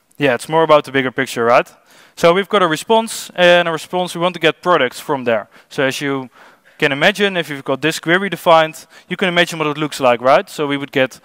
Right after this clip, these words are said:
um, a data object, data would have products, products would have I D, title, there would be another field in there that's called offers that I think is an array. And this is just like your json response, so we need to actually parse this and use it. So we just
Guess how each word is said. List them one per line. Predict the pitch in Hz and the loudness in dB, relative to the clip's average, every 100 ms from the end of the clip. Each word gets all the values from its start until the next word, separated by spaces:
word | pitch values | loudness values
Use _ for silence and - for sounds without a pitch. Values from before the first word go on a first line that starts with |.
| _ _ | _ _
um, | 135 127 127 123 123 123 - _ _ _ _ - 151 | 0 2 2 0 -2 -10 -20 _ _ _ _ -8 -2
a | |
data | 147 214 208 | 2 2 2
object, | 202 165 175 170 - | -2 2 2 2 -2
data | 139 127 | -2 0
would | 131 | -2
have | 143 - | -4 -4
products, | 190 190 185 180 - | -2 0 2 0 -6
products | - 131 - | -8 -8 -6
would | 139 | -4
have | 139 143 | -2 -2
I | 143 | -2
D, | 156 170 170 | 0 -2 0
title, | 170 160 160 151 151 151 - - | 4 4 4 -2 -4 -6 -12 -16
there | 135 | -10
would | 131 127 | -6 -2
be | 131 127 - _ - | 0 -2 -6 _ -8
another | 127 196 202 | -2 0 0
field | - 165 156 | 0 -2 -2
in | 131 | 2
there | 127 123 | 2 2
that's | 127 | -2
called | 151 147 - | -2 -2 -2
offers | 202 185 175 165 - - _ _ - | -4 0 0 0 -6 -20 _ _ 0
that | 151 151 | 2 2
I | 156 147 | 2 0
think | - 208 196 | 0 -2 -2
is | 160 | -4
an | 156 | -2
array. | 139 131 110 - _ - | 0 2 0 -4 _ -8
And | 175 | -2
this | 233 | -2
is | 202 | -2
just | - 190 - | -2 -2 0
like | 180 160 156 | 2 2 0
your | 139 | -2
json | 143 143 139 | 0 0 -4
response, | 120 - 117 113 | -12 -10 -10 -10
so | 131 | -10
we | 135 | -8
need | 143 139 | -8 -4
to | 135 135 - _ _ _ | -2 -2 -6 _ _ _
actually | 143 - 139 | -8 -6 -6
parse | - 147 147 | 2 4 4
this | 135 123 | -2 -6
and | 127 | -4
use | 131 135 | -4 -2
it. | 123 143 | -4 -4
So | - 175 | -6 -6
we | |
just | 175 185 - | -4 -6 -8